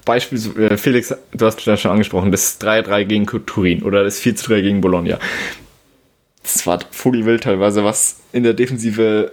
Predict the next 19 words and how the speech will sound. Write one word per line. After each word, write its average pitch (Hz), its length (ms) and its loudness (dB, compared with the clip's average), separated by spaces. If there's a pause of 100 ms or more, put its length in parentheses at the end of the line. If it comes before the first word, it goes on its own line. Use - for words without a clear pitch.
vonstatten 127 460 0
gegangen 127 320 2
ist, 127 260 0
aber 110 180 2
dann 113 240 0
halt 113 360 0
wieder 110 220 2
vorne 110 600 0
Feuerwerk 113 640 -2
abgezündet. 113 800 -2 (340)
Ändert 214 260 0
ein 147 60 -2
bisschen 175 240 0
an 131 160 0
Atalanta 127 480 0
von 117 160 -2
der 107 80 2
letzten 143 280 0
Saison. 135 420 2